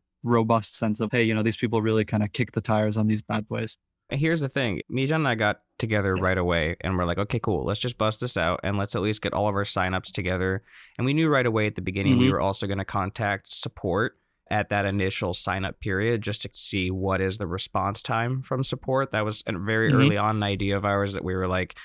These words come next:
Speaker 2: "That'd be kinda neat to try to see who's the quickest response time, who's the slowest." Who knows, might have some hilarious results or some very illuminating ones. But I think what allowed us to figure out the episode structure and also what was the most efficient way to test all of these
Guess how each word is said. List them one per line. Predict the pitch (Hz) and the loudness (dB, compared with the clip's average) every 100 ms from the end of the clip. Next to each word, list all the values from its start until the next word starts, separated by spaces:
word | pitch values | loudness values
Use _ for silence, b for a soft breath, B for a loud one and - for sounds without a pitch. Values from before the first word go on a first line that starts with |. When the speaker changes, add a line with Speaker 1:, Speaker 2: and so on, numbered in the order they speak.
| B B | B B
Speaker 2:
"That'd | 143 | -4
be | 151 | 0
kinda | 165 151 | 0 2
neat | 156 - | 2 0
to | 123 | -4
try | - 110 | 0 0
to | 110 | 0
see | - 113 107 107 | 0 0 0 0
who's | 117 117 | 0 -2
the | 117 | -2
quickest | 107 135 120 | -4 -2 -2
response | 120 - 107 104 | -6 -4 -4 -2
time, | 95 92 | -4 -2
who's | 110 110 | -2 -2
the | 107 | -2
slowest." | - 110 104 85 - 101 | -2 0 0 -2 -4 -4
Who | 151 | 0
knows, | 131 104 107 | 2 0 0
might | 107 | -2
have | 107 98 | 0 -2
some | - 101 95 - | -4 -4 -4 -6
hilarious | 110 123 113 104 - | -4 0 0 -2 -4
results | 104 107 92 - | -4 0 -2 -4
or | 90 | -6
some | - 98 | -4 -2
very | 98 95 | -2 0
illuminating | 117 139 123 110 104 | 0 0 0 0 -2
ones. | 98 90 104 - b b _ - | -2 -2 -4 -8 b b _ -4
But | 110 113 113 - | 0 2 2 0
I | 110 | -2
think | 151 147 | 0 0
what | 139 127 | 2 2
allowed | 110 104 107 | 2 2 2
us | 107 - | 0 -2
to | 107 | -4
figure | - 98 101 | -4 0 0
out | 95 | 0
the | - | -2
episode | 90 101 - 101 92 | -4 -4 0 0 0
structure | 92 - 98 - 143 135 143 | -2 0 -2 0 0 0 -2
and | - 107 | -2 0
also | 101 104 104 110 107 101 95 - _ | 2 0 0 0 2 2 0 -4 _
what | - 110 - | -4 0 2
was | 113 110 | 2 2
the | |
most | 101 101 | 0 0
efficient | 98 - 98 - | -2 -4 -2 -2
way | 113 113 | 0 0
to | |
test | 117 - 117 - - - | 0 0 0 0 -6 0
all | 110 117 | 2 2
of | 127 | 0
these | 127 131 135 - | 0 0 0 -4